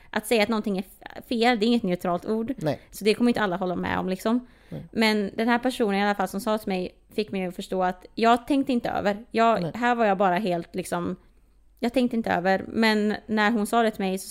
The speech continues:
Speaker 1: så bara, alltså, jag var
Speaker 2: Det var
Speaker 1: jätte-
Speaker 2: någonting som klickade, liksom, bara, shit.
Speaker 1: Direkt.
Speaker 2: Eh.
Speaker 1: Och också typ att det är en,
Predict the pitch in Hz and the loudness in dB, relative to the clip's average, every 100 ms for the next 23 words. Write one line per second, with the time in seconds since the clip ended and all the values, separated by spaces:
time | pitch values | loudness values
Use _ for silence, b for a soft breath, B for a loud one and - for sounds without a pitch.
0 | - - 196 202 190 180 190 _ _ _ | -10 -6 -2 0 2 0 -2 _ _ _
1 | _ _ _ _ _ - 208 208 208 202 | _ _ _ _ _ -4 -2 0 0 4
2 | 214 180 185 185 165 147 - 147 123 127 | 10 12 12 8 4 2 0 -2 0 -2
3 | 135 123 117 - 113 - - 202 226 240 | -2 -6 -6 -8 -10 -12 -10 2 4 4
4 | - - - - 226 254 - 220 214 202 | 0 -8 -14 -4 0 0 0 -2 -2 -2
5 | 202 226 220 | 0 0 0